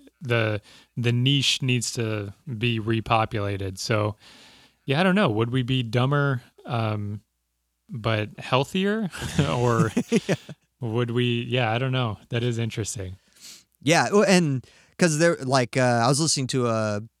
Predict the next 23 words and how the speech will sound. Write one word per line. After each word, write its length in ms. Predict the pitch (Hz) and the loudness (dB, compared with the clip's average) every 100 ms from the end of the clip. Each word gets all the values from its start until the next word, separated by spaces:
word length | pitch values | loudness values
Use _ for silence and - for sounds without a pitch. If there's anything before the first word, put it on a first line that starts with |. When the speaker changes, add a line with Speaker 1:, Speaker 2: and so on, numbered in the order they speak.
| - | -12
Speaker 2:
a 60 | 113 | -4
podcast, 760 | 135 123 110 117 113 - - | 0 0 0 0 0 -4 -2
uh, 160 | 113 110 | 0 0
Big 260 | 110 123 - | -2 -2 -2
Picture 280 | 127 - | -2 -2
Science, 680 | 104 127 120 113 107 - - _ - | -2 -2 -2 -2 -6 -10 -14 _ -2
and 300 | 123 120 117 | 0 0 0
they 80 | 123 | 2
had 160 | 135 123 | 2 2
a 40 | |
guy 240 | 110 120 123 | 2 0 2
on, 580 | 120 117 110 107 107 - | 0 0 -2 -4 -8 -12
I 60 | - | -10
think 180 | - 156 | -6 -4
this 160 | 127 | -6
was 160 | 110 101 | -6 -2
last 380 | 110 113 - - | 0 0 -2 -6
year, 340 | 104 104 101 - _ _ _ - | -4 -4 -6 -12 _ _ _ -4
but 100 | 120 | -2
he 140 | 147 | 0
was 140 | 165 - | 0 2
talking 320 | 139 123 131 | 0 0 -4
about 380 | 123 120 117 | 0 2 2